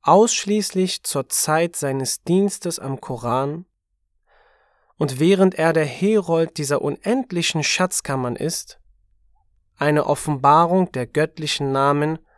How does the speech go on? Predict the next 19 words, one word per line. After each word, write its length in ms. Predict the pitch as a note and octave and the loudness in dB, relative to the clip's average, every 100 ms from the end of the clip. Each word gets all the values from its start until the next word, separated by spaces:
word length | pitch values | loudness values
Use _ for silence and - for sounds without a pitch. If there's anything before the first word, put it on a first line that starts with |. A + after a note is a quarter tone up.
| _ _ _ - | _ _ _ -6
Rahim, 800 | C3+ C#3 - E3 E3 F3+ G#3 - - | 0 0 0 2 2 2 -2 -8 -8
der 100 | C3 | -6
Barmherzige, 760 | A2 A2 G#2 A2+ A2+ C3+ C#3 F3+ - _ _ _ _ | -2 -4 -4 -4 -4 -6 -6 -8 -12 _ _ _ _
und 300 | - E3+ - | -2 0 0
Hakim, 600 | - F#3+ - A3 F#3+ A#2 - _ _ _ _ - | -2 -2 0 2 2 0 -6 _ _ _ _ -6
der 120 | C#3 | -2
Allweise, 800 | C#3+ C3 D3 D#3 C#3+ A#2+ G#2 G2 | -2 2 2 2 0 -4 -8 -10
zu 180 | - C3 | -12 -10
sein. 420 | A#2+ A2 G#2+ A2+ - _ _ _ _ _ _ _ _ _ _ _ _ _ _ _ _ _ _ _ _ _ _ _ _ _ - | -8 -8 -10 -16 -20 _ _ _ _ _ _ _ _ _ _ _ _ _ _ _ _ _ _ _ _ _ _ _ _ _ 2
Alle 260 | E3 G3+ | 6 6
Abhandlungen 600 | G#3 A3 G3 G#3 G3 F#3 | 6 4 2 4 4 4
der 140 | E3 D#3+ | 2 0
Risale-i 480 | D3 E3+ E3 D3+ | 0 0 0 -2
Nur 500 | D3 D3 C3+ G2+ - _ _ | -2 0 -2 -4 -10 _ _
offenbaren 760 | C#3+ - D#3 C#3+ E3 F3 F3 | -4 0 4 6 6 6 2
sich 280 | D3+ E3+ - | 0 -2 -4
in 220 | D3 C3+ | -6 -6
dieser 420 | - F3+ F#3+ F3 | -6 -4 -2 -4
Gestalt. 720 | E3+ E3+ - B2 G#2 G2+ - | -4 -4 -4 -6 -8 -14 -20